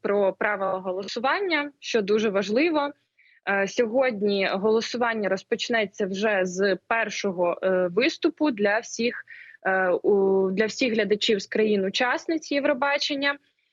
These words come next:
Вони можуть, е, віддавати свої голоси у додатку, на сайті чи через С М С. І триватиме голосування впродовж цілого шоу, а також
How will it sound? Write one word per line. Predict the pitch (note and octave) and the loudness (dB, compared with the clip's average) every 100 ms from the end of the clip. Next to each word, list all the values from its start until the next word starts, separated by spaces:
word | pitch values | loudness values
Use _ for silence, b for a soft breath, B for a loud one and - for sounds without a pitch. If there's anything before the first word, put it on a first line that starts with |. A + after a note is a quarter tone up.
| _ G#3 | _ -2
Вони | A#3 B3+ | 2 2
можуть, | B3 A3+ G3+ G#3 G#3 - | 2 2 2 0 0 0
е, | G3+ F#3+ F#3+ | 2 4 2
віддавати | G#3 G#3+ A3 A3 G#3+ G3+ | 2 2 0 -2 -2 -2
свої | - G#3+ G#3+ | 0 0 2
голоси | G3 G3+ G#3 A3+ F#3 | 2 2 2 2 2
у | F3+ | 2
додатку, | F3 F3+ C4+ F4 - | 0 0 0 -2 -2
на | A3 F#3 | -2 -2
сайті | - A#3 C#4 D4 B3+ G#3+ | -2 0 0 -2 -2 -2
чи | - G#3 | 0 -2
через | - G3+ F#3+ F3 | 0 0 0 -2
С | F3+ F3+ | -8 -8
М | F#3 | -2
С. | C#4 G#4+ - - B B B | -2 -4 -10 -20 B B B
І | A#3 | -2
триватиме | G#3 A#3 B3+ C4 A3+ A3 | 0 0 0 -2 -2 0
голосування | G#3+ A3 G#3 G#3+ G3+ F#3 | 0 -2 -2 -2 -2 -2
впродовж | - G3 F#3 F#3 - | -4 0 0 0 -2
цілого | F#3 F3+ F3 F#3 | 0 0 0 -2
шоу, | - E4 | 0 2
а | C4+ | 2
також | G3+ A#3+ - A3+ - | 0 -2 0 -2 0